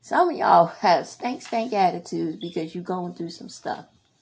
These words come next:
I was going through a lot last week, and I couldn't tell you how my emotions was all over the place and all this good stuff. But I just made a conscious and clear decision that I wasn't gonna let it steal my joy,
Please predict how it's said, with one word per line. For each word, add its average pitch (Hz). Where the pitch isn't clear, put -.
I 208
was 202
going 180
through 156
a -
lot 156
last 117
week, 160
and 156
I 160
couldn't -
tell 180
you 147
how 160
my 151
emotions 196
was 175
all 170
over 165
the 160
place 156
and -
all 190
this 185
good 160
stuff. 151
But 165
I 175
just -
made 175
a 170
conscious 175
and 170
clear 170
decision 160
that 151
I 151
wasn't 160
gonna 165
let 175
it -
steal 170
my 175
joy, 202